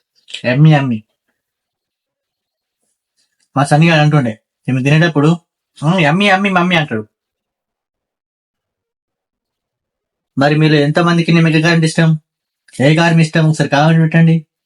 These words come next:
ఓకే, మర్చిపోకండి. ఇంతవరకు ఈ వీడియో ఆఫ్ చేస్తున్నా.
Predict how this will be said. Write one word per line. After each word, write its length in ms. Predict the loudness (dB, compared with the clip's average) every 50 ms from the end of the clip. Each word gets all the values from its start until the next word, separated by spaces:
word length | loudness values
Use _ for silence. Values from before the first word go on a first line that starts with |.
| _ _ _ _ _ _ _ _ _ -4
ఓకే, 240 | -2 0 0 0 -2 -4
మర్చిపోకండి. 640 | -4 -4 -2 -2 -2 0 0 2 0 0 0 -2 -6 _ _ _ _ _ _ _ _ _ _ _ _ _ _ _ _ _ _ _ -20 -20 -20 -20 -20 -20 _ _ _ _ -6
ఇంతవరకు 320 | -2 -2 0 0 0 2
ఈ 80 | 2 2
వీడియో 200 | 4 4 4 2
ఆఫ్ 160 | 2 2 0
చేస్తున్నా. 460 | 0 0 0 0 0 2 0 0